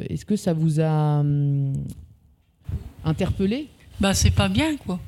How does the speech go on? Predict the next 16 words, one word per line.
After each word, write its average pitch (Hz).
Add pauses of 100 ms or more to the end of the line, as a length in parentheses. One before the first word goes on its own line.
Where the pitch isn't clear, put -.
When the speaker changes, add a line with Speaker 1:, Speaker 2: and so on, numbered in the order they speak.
(140)
Speaker 2:
Parce -
que 220
nous, 214
on 226
était 208
confinés 214
et 196
eux, 196
ils 185
étaient 190
dehors. 196 (800)
Ils 214
pouvaient 202
l'attraper, 196
le 269
virus. 220